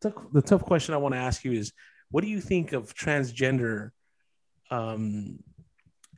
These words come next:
going into, to the, to the, to the women's, you know, um, sports?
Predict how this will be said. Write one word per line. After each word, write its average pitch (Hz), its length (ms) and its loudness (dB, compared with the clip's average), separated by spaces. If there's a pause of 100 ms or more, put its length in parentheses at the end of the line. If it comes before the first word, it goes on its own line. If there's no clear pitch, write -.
(380)
going 131 280 0
into, 113 840 -6
to - 100 -4
the, 110 180 -4 (380)
to 120 160 -4
the, 110 280 -6
to - 140 -10
the 107 140 -6
women's, 107 840 -6
you 117 120 -6
know, 104 320 -10 (340)
um, 107 400 -14
sports? - 640 -8